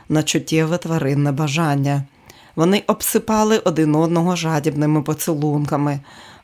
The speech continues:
Тобі все міцніше притискав її до себе, даючи відчути, як він збуджений. Джил так потребувала Тобі і не противилася, коли він почав знімати з неї одяг, а навпаки,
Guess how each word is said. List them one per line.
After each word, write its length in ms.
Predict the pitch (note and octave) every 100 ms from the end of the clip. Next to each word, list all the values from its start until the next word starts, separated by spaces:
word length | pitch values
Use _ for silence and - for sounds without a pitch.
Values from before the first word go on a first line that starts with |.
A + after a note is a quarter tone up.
| -
Тобі 320 | F3+ F#3 F#3+
все 280 | F#3 - A#3
міцніше 560 | A3+ - B3+ B3+ -
притискав 640 | E3 C#3+ C#3+ D3+ - D#3+ D#3
її 180 | E3 D#3
до 160 | C#3+
себе, 500 | D3+ - D#3+ D3+ D3+ C#3 - - - -
даючи 500 | D#3 D#3 F#3 G3 G3
відчути, 680 | E3 E3 - F3 F3+ F#3 F3 -
як 280 | D#3+ D3
він 160 | D#3 D#3+
збуджений. 800 | C3+ D#3+ D3+ C#3 D3+ B2+ C#3 C#3 - - -
Джил 340 | C#3+ D#3 G#3 F#3+
так 260 | A#3 B3+
потребувала 720 | A3+ G3 E3+ D#3 D#3+ E3 D#3+
Тобі 460 | D3+ E3+ F3 F3 E3
і 80 | E3
не 120 | D#3
противилася, 1000 | D#3 F3 F3 G3 E3 C#3 C#3+ - D3+ D3 - - -
коли 220 | F3 E3+
він 160 | F3+ F3+
почав 360 | F3+ F3 F3+
знімати 460 | E3 E3+ D#3+ E3+ E3+
з 80 | C#3+
неї 220 | D#3 D3
одяг, 580 | - D3+ D#3 D3 D3+ -
а 80 | -
навпаки, 680 | F3 F3+ - F#3+ F3 C3+